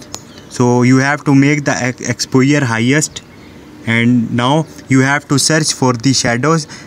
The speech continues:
You have to, uh, turn your shadows to a quantity o-, of the twenty-six, and after that you have to search for the highlights to thirty-two, and after that make your brightness, uh, on the editor at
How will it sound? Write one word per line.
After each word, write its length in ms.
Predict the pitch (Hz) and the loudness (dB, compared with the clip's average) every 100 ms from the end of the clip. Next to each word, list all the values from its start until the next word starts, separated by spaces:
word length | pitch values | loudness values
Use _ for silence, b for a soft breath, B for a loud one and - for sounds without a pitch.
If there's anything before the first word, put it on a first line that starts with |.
| B | B
You 140 | 127 127 | 0 2
have 300 | 135 143 - | 0 -4 2
to, 180 | 151 151 B B - | 2 2 B B -2
uh, 160 | 127 | -2
turn 240 | 123 143 156 | 0 0 2
your 180 | 147 123 | 2 2
shadows 460 | 131 123 151 151 | -2 -2 0 -2
to 320 | - 131 139 139 B B | 2 2 2 0 B B
a 60 | 117 | -6
quantity 580 | - 127 127 147 160 156 | -2 -2 0 -2 0 0
o-, 280 | 120 123 | 2 0
of 280 | - 120 113 | 0 -2 0
the 160 | 147 151 | 0 2
twenty-six, 720 | 139 120 120 113 160 156 - | 2 0 -2 0 0 -2 -4
and 180 | 120 117 | -2 0
after 320 | 120 - 123 | -2 -2 -6
that 320 | 135 120 120 | -2 -4 -2
you 100 | 127 | 0
have 300 | 123 135 139 | 0 0 -2
to 180 | 135 143 139 B | 2 2 0 B
search 400 | - 151 147 151 | -2 0 0 -2
for 180 | - 131 | 0 0
the 280 | 123 117 139 | 0 2 2
highlights 600 | 120 120 123 143 156 - | 2 2 2 2 0 -2
to 160 | - 120 | 2 2
thirty-two, 680 | - 120 117 120 123 143 151 B B B | 2 -2 -2 -2 2 2 0 B B B
and 180 | 117 120 | 0 2
after 360 | 123 - 170 | 0 -2 -6
that 280 | 147 120 120 | -2 -2 0
make 360 | 123 131 151 147 | 2 2 2 2
your 160 | 127 | 0
brightness, 720 | 110 - 110 117 - 156 165 - B B | 0 -2 -4 -4 0 0 -2 -8 B B
uh, 100 | 123 - | -6 -2
on 280 | 120 127 127 | 0 2 4
the 180 | 123 | 2
editor 500 | 113 113 117 - 156 - | 2 0 -2 -2 -4 -4
at 280 | 113 123 | -4 -4